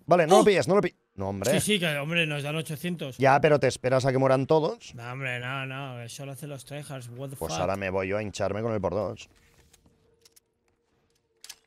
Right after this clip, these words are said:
Speaker 1: Hola, hola, el chungo, chaval. Buah, esto crasea. Esto crasea, ¿eh?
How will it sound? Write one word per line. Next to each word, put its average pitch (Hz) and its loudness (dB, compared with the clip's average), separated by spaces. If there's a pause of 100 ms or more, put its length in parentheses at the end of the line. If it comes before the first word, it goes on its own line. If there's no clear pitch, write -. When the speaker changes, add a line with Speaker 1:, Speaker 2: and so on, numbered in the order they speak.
(160)
Speaker 1:
Hola, 131 2
hola, 165 8
el 143 6
chungo, 151 6
chaval. 127 4
Buah, 107 4
esto 131 0
crasea. 113 -2 (720)
Esto 131 2
crasea, 117 0
¿eh? - -10